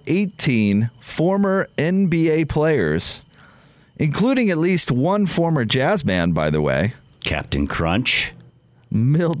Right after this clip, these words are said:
Speaker 1: Palacio. Um, I don't know. I, I read through, actually,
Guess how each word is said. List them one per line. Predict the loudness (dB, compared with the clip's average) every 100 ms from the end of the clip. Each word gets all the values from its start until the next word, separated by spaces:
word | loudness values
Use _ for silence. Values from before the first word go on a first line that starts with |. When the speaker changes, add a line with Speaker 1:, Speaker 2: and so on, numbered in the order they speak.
| -4
Speaker 1:
Palacio. | -2 0 0 0 0 0 2 2 0 -2 -10 -20 _ -20 -20 -20 -20 -20 -6
Um, | -2 0 0 0 0 0 -2 -18 -14 -14 -10 -2
I | 0
don't | 2
know. | 2
I, | 2 0 0
I | 0 2
read | 0 0
through, | 0 0
actually, | 2 2 2 0